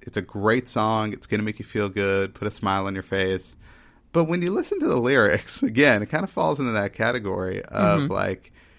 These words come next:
Speaker 1: this guy's not really right for her, but she's like, "Oh, here I go again,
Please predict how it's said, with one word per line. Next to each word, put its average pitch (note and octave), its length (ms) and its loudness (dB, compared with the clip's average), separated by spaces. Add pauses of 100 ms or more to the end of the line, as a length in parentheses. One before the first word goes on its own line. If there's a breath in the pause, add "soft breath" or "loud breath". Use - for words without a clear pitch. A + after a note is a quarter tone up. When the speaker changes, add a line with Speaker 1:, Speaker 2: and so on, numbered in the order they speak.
(160 soft breath)
Speaker 1:
this B2+ 160 -4
guy's C#3 380 -2
not A#2+ 240 0
really A2 220 -2
right F#2+ 440 -2
for C#3 200 -4
her, C#3+ 340 -4 (180)
but G#2 460 2
she's G#2+ 240 -8
like, F#2+ 460 -2
"Oh, G2 240 4
here G#2+ 240 0
I G2+ 80 2
go F#2 180 -4
again, F#2 400 -10